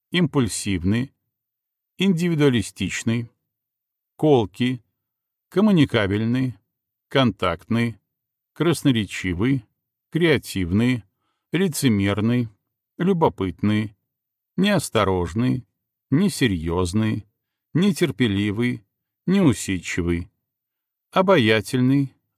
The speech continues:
общительный, оптимистичный, оригинальный, открытый, подвижный, предприимчивый, раскованный, решительный,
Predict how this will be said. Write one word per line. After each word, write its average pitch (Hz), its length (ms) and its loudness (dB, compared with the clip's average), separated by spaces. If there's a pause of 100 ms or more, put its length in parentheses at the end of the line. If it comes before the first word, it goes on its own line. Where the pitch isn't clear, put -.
общительный, 113 880 0 (460)
оптимистичный, 101 1160 -2 (420)
оригинальный, 95 1000 0 (460)
открытый, 120 800 -2 (460)
подвижный, 101 840 -2 (540)
предприимчивый, 117 1000 0 (500)
раскованный, 101 1000 -2 (420)
решительный, 104 920 -2